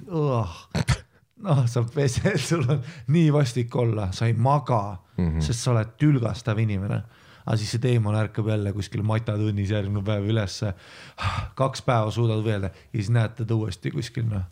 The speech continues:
Speaker 1: hambutult lebamas, vaata. Siis vead ta põõsasse, vaata, pumpad jälle läbi, vaata, annad talle mingi viieka. Kahetsed jälle, noh.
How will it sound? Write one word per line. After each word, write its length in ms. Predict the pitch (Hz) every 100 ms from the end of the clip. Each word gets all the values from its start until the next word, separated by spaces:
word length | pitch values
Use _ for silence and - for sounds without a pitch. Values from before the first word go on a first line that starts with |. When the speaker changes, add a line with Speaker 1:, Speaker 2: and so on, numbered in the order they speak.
| - _ -
Speaker 1:
hambutult 800 | 110 110 104 98 - 147 - - 117 - -
lebamas, 640 | 120 113 113 113 123 120
vaata. 320 | 123 120 - 127 - _ _ _ _ _ - - - - - _
Siis 120 | 123
vead 200 | 113 110
ta 80 | 107
põõsasse, 560 | 104 113 110 113 -
vaata, 240 | 131 120 147
pumpad 460 | 117 117 117 123 117
jälle 240 | 107 104
läbi, 300 | 110 107 117
vaata, 300 | 113 113 113
annad 220 | 110 107 107
talle 180 | 107
mingi 240 | 107 104 107
viieka. 540 | 110 110 95 - 107 - _ _ _ _ _ _ _ _ _ _ _ _ _ - _ - - - - 98 - _ _ _ _ _ -
Kahetsed 520 | 107 101 92 - 104
jälle, 340 | 104 110 120
noh. 180 | 120 95